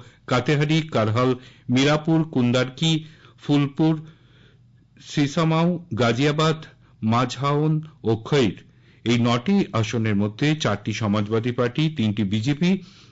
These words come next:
একটি বিজেপির শরিক নিষাদ পার্টি এবং আরেকটি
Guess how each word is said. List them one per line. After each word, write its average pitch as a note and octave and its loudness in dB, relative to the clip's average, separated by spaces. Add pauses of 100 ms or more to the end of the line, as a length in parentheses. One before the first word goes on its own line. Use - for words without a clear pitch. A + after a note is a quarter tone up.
একটি C3+ 0
বিজেপির D#3+ 0
শরিক C#3 -2 (260)
নিষাদ C3 0
পার্টি B2+ 0
এবং A#2 2 (120)
আরেকটি B2 0